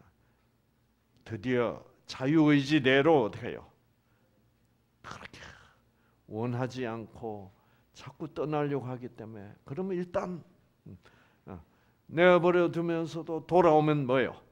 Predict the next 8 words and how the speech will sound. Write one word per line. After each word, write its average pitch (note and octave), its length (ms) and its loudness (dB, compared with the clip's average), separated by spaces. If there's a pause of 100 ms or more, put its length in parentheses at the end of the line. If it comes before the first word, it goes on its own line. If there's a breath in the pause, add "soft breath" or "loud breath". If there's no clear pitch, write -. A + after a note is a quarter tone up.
(500)
즉시 A3+ 680 -12
받아들일 A#2 680 -12
준비를 E3 720 -8
하고 D3 840 -8 (500 soft breath)
내버리는 E2 760 -14
것을 - 300 -18
징계라고 - 760 -16
한다. - 320 -20